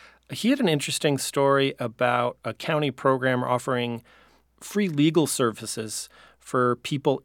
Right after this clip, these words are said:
in immigration courts. And I think it's, it's kind of a hidden world. Like, when we think of court, you, you can get a, you know, like, in a criminal court, you can get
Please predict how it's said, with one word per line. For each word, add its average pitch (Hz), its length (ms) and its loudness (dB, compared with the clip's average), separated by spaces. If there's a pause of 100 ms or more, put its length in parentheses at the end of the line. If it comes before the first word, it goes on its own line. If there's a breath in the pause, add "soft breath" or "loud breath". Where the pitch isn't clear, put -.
in 139 300 2
immigration 113 600 -2
courts. - 600 -10 (140)
And 120 120 -4
I 120 80 -4
think 156 260 -4
it's, - 220 -6
it's - 160 -8
kind 190 180 2
of 185 80 4
a 156 60 4
hidden 143 360 2
world. 131 400 4
Like, 117 160 0
when 117 120 0
we 117 60 -2
think 143 200 -2
of 127 120 -10
court, 131 300 0
you, 113 320 -8 (400 soft breath)
you 113 120 -8
can 139 320 -2
get 131 180 -2
a, 127 220 0
you 123 100 -2
know, 113 160 -2
like, 110 240 -6
in 113 80 -6
a 110 40 -10
criminal 147 340 2
court, 127 320 2
you 117 120 -6
can 113 120 -8
get 123 260 -4